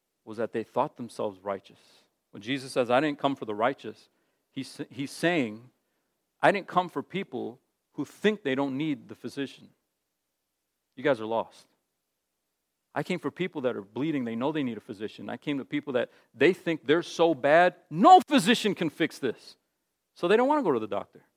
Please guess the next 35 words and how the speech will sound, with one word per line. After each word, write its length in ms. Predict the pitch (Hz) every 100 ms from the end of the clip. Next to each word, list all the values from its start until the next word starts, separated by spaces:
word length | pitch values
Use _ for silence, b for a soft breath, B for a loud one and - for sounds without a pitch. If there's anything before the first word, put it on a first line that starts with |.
| _ _ _ _ _
Why 120 | 392
did 120 | 415 240
Levi 280 | 240 226
forget 500 | 208 156 123 156 -
the 80 | 131
synagogue? 760 | - - - 143 123 107 101 110
He 80 |
just 260 | 110 196 -
chose 280 | 269 330 -
tax 300 | - 180 _
collection 420 | - 170 - 170 165 b b b b _ _ -
because 240 | 190 226
probably, 680 | - 240 330 269 160 160 170 -
I'm 140 | 180
imagining 520 | 175 139 131 117 117
a 40 | 113
little 220 | 110 117
bit, 240 | 151 254 _ _
but 140 | 185 -
probably 480 | - 247 277 220 190
he's 160 | 202
one 120 | 196
of 80 | 208
those 180 | 220 180
guys 220 | 123 120
that's 140 | 123 151
like, 120 | 139
"Look, 200 | 160 131
I 80 | 160
never 220 | 208 180
fit 220 | - 156
in 100 | 165
at 80 | 151
the 60 | -
synagogue. 640 | 160 151 143 143 147